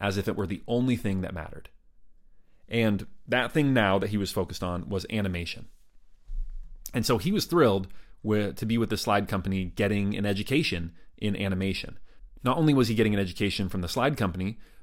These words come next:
but when he couldn't learn there, he was educating himself. Walt set up a studio in his parents' garage. They had recently returned from Chicago after the Ozell Company failed. And so he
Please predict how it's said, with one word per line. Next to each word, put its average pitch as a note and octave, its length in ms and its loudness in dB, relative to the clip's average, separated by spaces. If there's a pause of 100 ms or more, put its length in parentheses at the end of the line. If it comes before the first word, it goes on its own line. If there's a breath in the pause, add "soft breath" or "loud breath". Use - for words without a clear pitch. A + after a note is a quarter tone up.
but A#2 120 4
when A#2+ 140 6
he A#2 100 2
couldn't D3+ 280 2
learn F#2+ 220 2
there, G#2 400 4 (240 soft breath)
he - 180 0
was G#2 180 2
educating G2 400 0
himself. E2 560 -6 (440)
Walt G2+ 200 0
set A2 160 4
up G2 180 2 (140)
a F#2 200 2
studio A#2 640 2 (120)
in G2 240 -2
his F2+ 100 -4
parents' F2 260 -4
garage. F#2+ 440 0
They G2 120 2
had E2 120 -4
recently F2+ 640 -4
returned F#2 500 -2
from - 140 -8
Chicago F2 540 -2
after E2+ 260 -6
the E2+ 100 -8
Ozell F2 380 -4
Company F2 320 -8
failed. E2+ 360 -8 (520 soft breath)
And G2+ 140 -2
so G2+ 520 2
he G2+ 520 -4